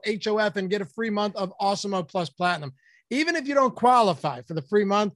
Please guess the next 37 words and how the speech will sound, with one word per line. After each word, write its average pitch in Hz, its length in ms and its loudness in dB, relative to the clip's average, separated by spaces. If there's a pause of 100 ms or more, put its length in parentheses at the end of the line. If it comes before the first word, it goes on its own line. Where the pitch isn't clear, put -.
(300)
but 185 120 -4
you're 180 80 0
proud 214 320 4
of 202 80 2
the 190 80 0
win, 190 260 -2
hit 220 180 0
us 220 200 -2
up 180 160 0
anyway, 170 440 -2
Awesemo 180 540 -2
H 180 240 -2
O 160 120 0
F. 156 220 -2 (380)
We 214 180 2
take, 220 440 2
uh, 196 280 4
we 214 180 -4
take 214 320 -2 (100)
all 220 420 2 (320)
people 170 540 -2
that 170 280 -2
are, 165 280 0
are, 170 280 -2
are 180 100 0
looking 202 320 0
to 180 40 -2
get 165 180 -4
their 180 120 -2
wins 170 320 -2
showcased. 156 580 -4 (400)
No 190 140 4
problem 180 340 2
putting 185 240 -6
you 165 80 -4
up 151 180 -6
there, 147 280 -2